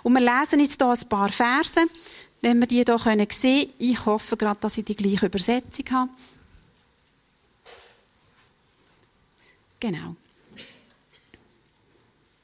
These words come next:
Also ich lese es doch von da vorne, sonst haben wir nachher ein Knusch. "Ich verlasse jetzt die Welt und komme zu dir", das sagt Jesus. "Sie aber bleiben zurück, heiliger Vater, erhalte sie in der Gemeinschaft mit dir,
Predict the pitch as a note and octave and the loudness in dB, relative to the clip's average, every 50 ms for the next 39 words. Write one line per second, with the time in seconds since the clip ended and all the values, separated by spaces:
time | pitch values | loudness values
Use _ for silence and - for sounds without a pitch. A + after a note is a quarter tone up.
0 | _ _ _ _ _ _ _ _ _ _ _ - _ _ F#4 F#4 _ _ - - | _ _ _ _ _ _ _ _ _ _ _ -20 _ _ _ _ _ _ -20 -20
1 | - - - - - - A3+ - A3+ G#3+ A#3 B3 A3+ G3 - - G#3 F#3+ - - | -20 -20 -20 -16 -10 -6 -2 0 0 2 2 2 0 0 -2 -2 -4 -6 -4 -6
2 | E3+ - F3 E3+ - C#3+ C3 - - E3 - A#3 A3+ G#3+ G#3+ G3+ F#3+ F3+ E3+ D#3+ | -6 -6 -6 -8 -8 -10 -10 -6 -4 -4 -2 -2 -2 -2 -2 -2 -2 -2 -2 -4
3 | - - - - - - - - - - - - - - - - - - - - | -6 -8 -8 -6 -8 -8 -6 -8 -10 -10 -10 -10 -10 -12 -12 -12 -16 -20 -20 -20
4 | - - - - - - - - - _ _ _ _ - D4 - - C#4 B3 A#3+ | -20 -20 -20 -20 -20 -20 -20 -20 -20 _ _ _ _ -2 -2 0 0 0 2 2
5 | A#3+ C4 C#4+ - - D4 C4+ C4 - - - C4 A3 A#3 A#3+ C4 E4+ E4+ - C#4+ | 2 2 2 2 2 2 2 2 0 0 0 0 2 2 2 2 2 2 2 2
6 | C4+ - - - B3 A#3+ A#3 A#3+ A#3 A3+ - - G#3+ F#3+ A3 G#3 G3 G3+ G#3+ A3+ | 0 0 0 0 0 2 2 2 2 2 2 0 0 0 0 2 2 2 2 0
7 | A3 - - G#3 G3 F#3+ F#3 - F#3+ F3+ F3+ F#3+ - - F#3+ - - - - F#3+ | 0 0 0 -2 -2 -2 -4 -2 0 2 2 2 0 0 0 0 0 0 0 0
8 | - - C4+ C4+ C#4+ D4 C#4 C4+ C#4+ B3 B3 A#3+ A3+ A3+ A3+ A3+ - - B3 A#3 | 0 2 4 4 4 4 2 2 2 2 2 0 0 2 0 0 2 2 2 2
9 | B3+ C4+ C4 - B3+ A#3+ A#3 A#3+ A#3+ B3+ A#3 - - A#3 A3+ A3+ A#3+ A#3 - B3+ | 2 0 0 0 0 2 2 2 2 0 0 0 2 2 2 2 0 0 0 0
10 | - - A3+ G#3+ F#3+ A#3 A#3+ C4+ C#4+ - - C#4+ - - C#4 C4+ C4+ B3 A3+ A#3 | 2 2 2 2 4 4 2 2 0 0 0 2 2 4 2 4 4 4 2 2
11 | - A#3 G#3 G#3+ G#3 G#3+ A#3 B3 - B3+ A#3 A3 - - A3 G#3+ G#3+ - - A#3+ | 2 0 2 2 2 2 2 2 2 2 0 -2 0 0 0 0 0 0 0 2
12 | A#3 B3 C4+ | 4 4 2